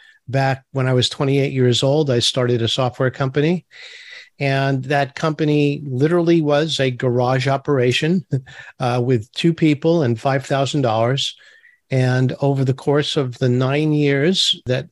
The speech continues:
I owned it, we grew it from literally zero to over two hundred and fifty thousand customers with a nationwide network of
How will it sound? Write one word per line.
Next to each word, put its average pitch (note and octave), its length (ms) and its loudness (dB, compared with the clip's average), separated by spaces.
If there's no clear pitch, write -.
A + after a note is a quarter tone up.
I B2 200 0
owned C#3+ 260 2
it, - 240 -4
we C#3+ 200 0
grew C#3 280 2
it C3+ 220 0
from B2+ 480 -2
literally D#3+ 440 4
zero D3 540 2
to C3 440 0
over B2+ 200 -2
two C#3+ 180 0
hundred C#3+ 260 2
and B2 140 2
fifty C#3 400 -2
thousand C#3+ 520 -2
customers C3+ 720 -2
with B2 200 0
a B2+ 60 4
nationwide C#3+ 720 0
network C3+ 400 -2
of A#2 100 -2